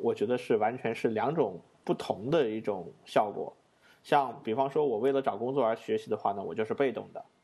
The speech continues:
而徐老大呢，嗯，你是一种很积极、很主动的去学习，有没有为你将来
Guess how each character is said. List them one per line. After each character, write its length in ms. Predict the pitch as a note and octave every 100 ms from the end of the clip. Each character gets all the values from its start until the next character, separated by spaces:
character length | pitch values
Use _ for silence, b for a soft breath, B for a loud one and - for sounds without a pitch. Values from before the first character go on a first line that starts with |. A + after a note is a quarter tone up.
| _ _ -
而 180 | A2+
徐 220 | A#2 - B2+
老 180 | A#2
大 160 | G#2 A2+
呢， 240 | G#2+ G#2 - b b _
嗯， 580 | - G2+ G2 F#2+ F#2+ F#2+ - _ _ _ _ _ _
你 260 | A#2 G2+ F#2+
是 240 | - C3+
一 100 | C3
种 380 | B2+ G#2 F#2+ E2+ - _ _ _
很 500 | - - G#2+ A2+ A2
积 180 | - G3+
极、 240 | F#3+ - E3+
很 280 | - C#3+
主 200 | F#3 A3+
动 280 | - F#3 F#3
的 100 | A2+
去 440 | G#2 - A2 F#2+ - _
学 260 | - - A#2+
习， 400 | - G2+ G2 - - _ _ _ F3
有 140 | B2+
没 100 | A2
有 80 | F3+
为 200 | G#3+ F3+
你 160 | B2+ G2+
将 200 | C#3+ D3
来 300 | B2 B2+